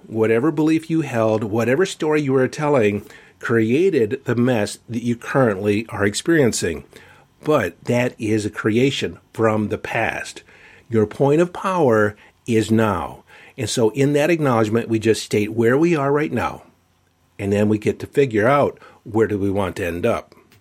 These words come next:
I have one more metaphor that I want to lay on you here, and that is when you consider yourself lost. A lot of people say, "I feel lost. I feel stuck in life." And this may be a feeling that you're, you're <laughs> experiencing right now if,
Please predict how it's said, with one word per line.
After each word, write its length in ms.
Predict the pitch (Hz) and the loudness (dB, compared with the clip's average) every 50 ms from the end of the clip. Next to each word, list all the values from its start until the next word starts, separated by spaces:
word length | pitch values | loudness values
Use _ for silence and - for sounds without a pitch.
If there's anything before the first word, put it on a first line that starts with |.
| _ _ _ _ _ _ _ _ _ _ _ _ - | _ _ _ _ _ _ _ _ _ _ _ _ -8
I 80 | 120 113 | -4 -2
have 180 | 117 120 113 | -2 0 0
one 220 | 110 120 143 165 185 | 0 0 0 0 0
more 180 | 190 185 185 | 0 0 2
metaphor 480 | 160 151 143 143 139 - - 143 143 139 | 0 2 0 0 -2 -2 -2 0 0 0
that 140 | 127 113 117 | 0 0 2
I 80 | 113 | 2
want 220 | 113 117 120 120 - | 2 2 0 0 0
to 100 | 113 110 | 0 0
lay 240 | 113 120 117 117 | 2 2 2 0
on 160 | 107 98 95 101 | 0 0 -2 -2
you 100 | 98 95 | -2 0
here, 340 | 98 104 98 95 107 104 - - - - - _ | 0 -2 0 0 -2 -4 -6 -14 -20 -20 -20 _
and 180 | - 113 110 110 | -2 0 0 2
that 300 | 113 120 120 120 113 - | 2 0 0 -2 -2 0
is 220 | 120 117 110 101 | 0 0 0 -2
when 240 | 101 113 117 117 113 | -2 -2 0 2 0
you 80 | 113 110 | 0 0
consider 440 | - - 113 113 - - 139 135 123 | -2 -2 -2 -2 -2 -2 0 0 0
yourself 560 | 110 107 113 107 - - 104 95 98 - - | 0 0 -2 -2 -2 -2 -2 -2 -2 -4 -4
lost. 460 | 110 117 113 104 80 65 - - - | -2 0 0 0 -2 -4 -8 -12 -16
A 160 | - - - | -20 -14 -8
lot 140 | 107 104 110 | -2 0 0
of 80 | 110 - | 0 0
people 200 | 143 135 - 127 | -2 -2 -2 -2
say, 300 | - - 117 113 - - | 0 2 0 0 0 -2
"I 140 | - 120 120 | -2 -2 -2
feel 260 | 117 - 120 117 117 | 0 0 2 2 4
lost. 400 | 120 120 110 104 87 78 - - | 4 4 2 2 0 0 -4 -4
I 120 | 110 110 | -4 -4
feel 240 | 104 - 120 113 113 | -2 0 0 0 2
stuck 500 | 110 - - - - 160 143 139 - - _ | 0 -2 -6 -2 -2 -2 -2 -2 -6 -14 _
in 180 | - 120 107 107 | -4 -2 0 2
life." 380 | 104 101 85 - - - - - | 2 2 0 -2 -8 -12 -20 -10
And 280 | - 127 135 131 135 131 | -6 -2 0 0 2 2
this 180 | 135 151 - - | 2 0 0 -2
may 140 | 139 139 | -2 -2
be 160 | 123 110 110 107 | -2 0 2 2
a 80 | 110 | 2
feeling 360 | 107 - 143 127 117 104 101 101 | 2 2 0 0 2 0 0 -2
that 120 | 98 82 | -4 0
you're, 240 | 101 107 104 101 - - - - - _ _ | 2 2 2 2 0 -4 -14 -20 -20 _ _
you're 240 | - 101 101 101 104 | -2 0 2 2 2
<laughs> 260 | 101 - - - - | 2 -2 -6 -4 -4
experiencing 720 | 123 - - - - 143 143 143 131 113 - 113 98 95 | -4 -4 -4 -4 -2 0 2 2 2 2 0 -2 -2 0
right 180 | 92 92 92 101 | 0 -2 0 0
now 400 | 123 147 151 123 87 67 - - - - _ | -2 -2 0 -2 -2 -4 -6 -12 -16 -18 _
if, 320 | - 170 147 123 117 - | -6 -4 -4 -4 -6 -10